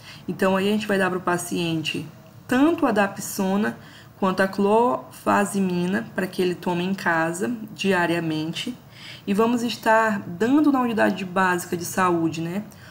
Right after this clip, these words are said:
Uma vez ao mês, do-, uma dose, né, de ri-, rifampicina,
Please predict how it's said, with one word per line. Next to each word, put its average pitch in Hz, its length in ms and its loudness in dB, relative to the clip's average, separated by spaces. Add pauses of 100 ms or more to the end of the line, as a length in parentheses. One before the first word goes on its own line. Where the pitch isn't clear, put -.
(160)
Uma 277 300 2
vez 214 260 4
ao 202 140 2
mês, 170 640 -4 (460)
do-, 175 260 2
uma 190 220 2
dose, 170 360 2
né, 165 140 0
de 165 160 -4
ri-, 214 300 -2
rifampicina, 196 1120 0